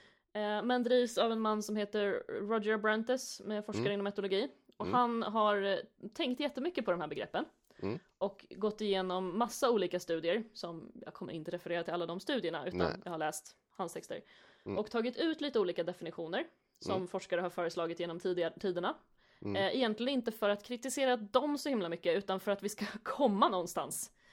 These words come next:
Speaker 2: Mm.
Speaker 1: Komma framåt så att vi har de här, reder ut begreppen och kan gå vidare med klara och tydliga begrepp.
Speaker 2: Mm.
Speaker 1: Eh, vi börjar med att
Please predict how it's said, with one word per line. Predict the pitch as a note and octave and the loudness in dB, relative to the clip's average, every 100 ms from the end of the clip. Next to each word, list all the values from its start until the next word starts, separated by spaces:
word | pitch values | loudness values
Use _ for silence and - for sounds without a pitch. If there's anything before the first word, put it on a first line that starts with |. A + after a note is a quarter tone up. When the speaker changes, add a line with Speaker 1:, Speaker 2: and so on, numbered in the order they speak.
| - | -6
Speaker 2:
Mm. | F2+ E2+ | -4 -4
Speaker 1:
Komma | G2+ A#3+ G#3 | -2 0 2
framåt | G#3 D4 C#4 F3 E3 | 2 2 2 -2 -2
så | - | -4
att | F3+ | -4
vi | F3+ F3+ E3+ - | -2 -2 -2 -8
har | - B3+ F4+ D#3 E3 - _ | 0 2 4 2 -2 -10 _
de | - F#3 | -6 -4
här, | F3+ E3 - - - - | -2 -4 -6 -10 -16 -4
reder | G#3 A3+ G#3+ | 2 4 4
ut | - E4 F#3 | 4 2 0
begreppen | F#3 A3+ B3 - F3+ E3 | -2 -2 -4 -4 -4 -4
och | F3+ | -4
kan | G3+ F3+ D#3 - - - - | -4 -4 -6 -14 -18 -16 -12
gå | F#3+ | -4
vidare | G3+ A3 G3 A3+ F3+ | 2 2 2 2 2
med | E3 E3+ F3+ | 0 -4 -2
klara | G#3 F3 F3 | 0 2 0
och | |
tydliga | F3 F#3 F#3 | -2 -2 -2
begrepp. | G3 A3+ - - _ _ - | -2 -2 -4 -10 _ _ -6
Speaker 2:
Mm. | G2+ F2 - _ _ _ _ _ - | -4 -4 -8 _ _ _ _ _ -6
Speaker 1:
Eh, | G3+ G3 F#3+ F#3 - - _ _ _ | -4 -2 -2 -2 -4 -10 _ _ _
vi | B3 | -2
börjar | B3 C4 | 2 2
med | B3 | 2
att | G3 | 0